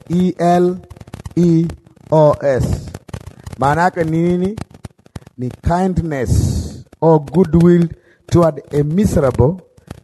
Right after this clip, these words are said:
and the afflicted. The afflicted. Ngoja niseme Kiswahili kirahisi, kama nitapatia Kiswahili kirahisi.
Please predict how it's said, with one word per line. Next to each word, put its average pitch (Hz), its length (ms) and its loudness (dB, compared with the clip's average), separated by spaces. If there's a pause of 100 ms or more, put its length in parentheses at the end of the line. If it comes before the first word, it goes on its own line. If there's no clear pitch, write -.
and 139 260 -4 (180)
the 135 100 0 (120)
afflicted. 131 760 -4 (960)
The 135 200 -2
afflicted. - 520 -6 (800)
Ngoja 151 160 2
niseme 147 200 2
Kiswahili 123 340 -2
kirahisi, 110 580 -6
kama 143 180 -4
nitapatia 110 340 -4
Kiswahili 110 300 -8
kirahisi. 120 360 -4